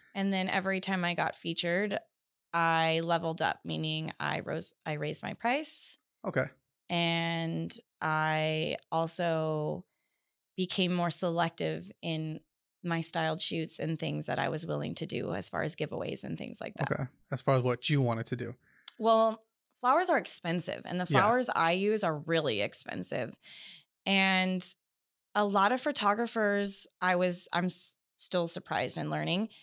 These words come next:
Speaker 1: don't even realize that. So they
Speaker 2: Yeah.
Speaker 1: will ask you for,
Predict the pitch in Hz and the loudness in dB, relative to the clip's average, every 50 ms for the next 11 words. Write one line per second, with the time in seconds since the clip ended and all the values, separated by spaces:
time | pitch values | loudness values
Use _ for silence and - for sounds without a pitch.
0 | - - - _ - 202 _ - 220 202 190 190 196 202 208 202 - - 190 185 | -20 -20 -20 _ -20 -16 _ 0 2 4 4 4 4 2 2 0 -2 -2 -2 0
1 | 185 185 185 180 180 175 175 180 175 180 - 160 160 160 170 196 202 202 196 185 | 0 2 2 2 2 2 0 0 -2 -4 -4 -6 -4 0 2 4 4 6 4 4
2 | 180 - 78 69 73 - 180 185 - - - - - - - - - 190 160 135 | 4 2 2 2 0 -2 -2 -2 -2 0 0 -2 -4 -6 -6 -2 2 4 6 6
3 | - 202 208 202 185 - - 175 214 269 302 302 - - - - 147 143 131 160 | 6 6 6 4 4 4 4 4 4 4 2 0 -4 -6 -4 -4 -2 -2 -2 -4
4 | - - - - 71 71 53 65 - | -6 -6 -6 -4 -4 -2 -4 -6 -8